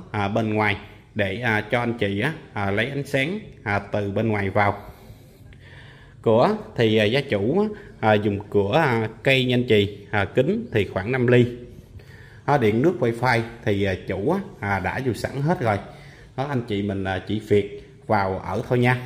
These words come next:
Đó, và mình, à, có một cái không gian, à, khoảng, à, hai mét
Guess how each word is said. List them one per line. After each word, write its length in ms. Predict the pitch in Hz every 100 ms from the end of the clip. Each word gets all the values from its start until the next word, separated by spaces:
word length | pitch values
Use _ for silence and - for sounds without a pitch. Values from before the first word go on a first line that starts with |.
| - - - - - - - - - - - - - -
Đó, 140 | 131 143
và 400 | 131 107 104 101
mình, 240 | 104 104
à, 140 | 104 101
có 120 | 151
một 200 | 110 -
cái 80 | 151
không 240 | 139 123
gian, 200 | 127 127 120 -
à, 160 | 113 104
khoảng, 280 | - 82 120
à, 200 | 127 110
hai 160 | 123 110
mét 220 | 135